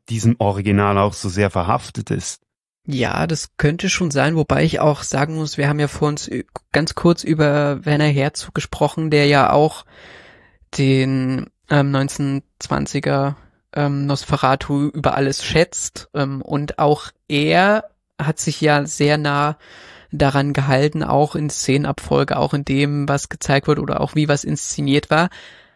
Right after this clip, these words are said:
Speaker 2: Aber bei, oder ihm ist es dabei doch noch eher gelungen, da irgendwas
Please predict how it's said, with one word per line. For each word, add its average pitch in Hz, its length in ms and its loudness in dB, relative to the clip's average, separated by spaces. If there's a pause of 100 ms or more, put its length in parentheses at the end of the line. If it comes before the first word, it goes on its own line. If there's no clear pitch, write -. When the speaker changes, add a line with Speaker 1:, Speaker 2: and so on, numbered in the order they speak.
(360)
Speaker 2:
Aber 151 220 4
bei, 147 280 0 (640)
oder 156 200 4 (120)
ihm 226 320 2 (420)
ist - 200 -6
es 196 160 -4
dabei 160 400 0 (340)
doch 160 320 0
noch 254 140 2
eher 220 260 2
gelungen, 160 680 -2
da 143 160 0
irgendwas 160 840 -4